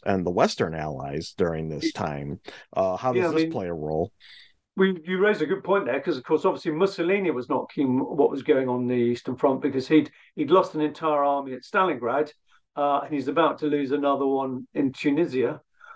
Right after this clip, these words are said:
Speaker 2: Uh, and if that happens, obviously mainland Italy is then under, under threat. So you can understand why he's wavering about his commitment on the Eastern Front. Um, yeah, certainly in terms of Stalin and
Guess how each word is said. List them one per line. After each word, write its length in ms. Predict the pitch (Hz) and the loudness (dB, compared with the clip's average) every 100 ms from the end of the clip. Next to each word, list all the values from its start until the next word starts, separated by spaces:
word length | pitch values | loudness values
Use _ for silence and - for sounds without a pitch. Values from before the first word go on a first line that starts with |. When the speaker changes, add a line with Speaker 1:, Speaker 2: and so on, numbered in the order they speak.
| - - | -16 -4
Speaker 2:
Uh, 440 | 135 131 131 135 | 0 2 0 -2
and 140 | 180 | -4
if 140 | 143 - | -6 2
that 220 | 175 151 | 2 4
happens, 420 | 139 123 147 127 | -2 -2 -4 2
obviously 460 | 139 131 123 147 131 | 2 2 0 0 2
mainland 460 | 143 139 131 131 | 0 0 0 0
Italy 280 | 147 139 127 | -2 0 0
is 100 | 117 | 2
then 200 | 127 120 | 0 0
under, 320 | 120 117 120 - | 0 0 -2 -2
under 220 | 147 120 | -2 -4
threat. 360 | - 170 117 - | 0 2 2 -2
So 100 | 151 | -6
you 80 | 139 | -2
can 140 | 160 | 0
understand 480 | 165 131 - 143 131 | 0 0 0 0 2
why 220 | 135 131 | 0 0
he's 180 | 139 120 | 0 -2
wavering 440 | 123 131 127 127 | 0 2 2 -2
about 220 | 120 120 - - - - | -2 -2 -4 -14 -20 -2
his 160 | 139 127 | 0 0
commitment 420 | - 139 - 131 | 0 0 0 -2
on 160 | - 135 | 0 2
the 80 | 127 | 2
Eastern 360 | 123 - 127 | 2 0 -4
Front. 420 | - 180 139 277 - - - _ - | 0 2 2 0 -8 -20 -20 _ -2
Um, 560 | 160 160 160 156 151 - _ - _ - | 2 2 2 0 -4 -14 _ -20 _ -2
yeah, 160 | 185 | 0
certainly 340 | - 208 208 190 | 0 -2 -2 -6
in 60 | |
terms 360 | - 175 165 143 | 0 2 2 0
of 220 | 160 127 - | -2 -4 -10
Stalin 840 | - - - 185 175 165 156 147 - | -8 -8 -2 0 2 2 0 -4 -6
and 680 | 151 143 143 139 135 139 | -2 0 2 0 0 0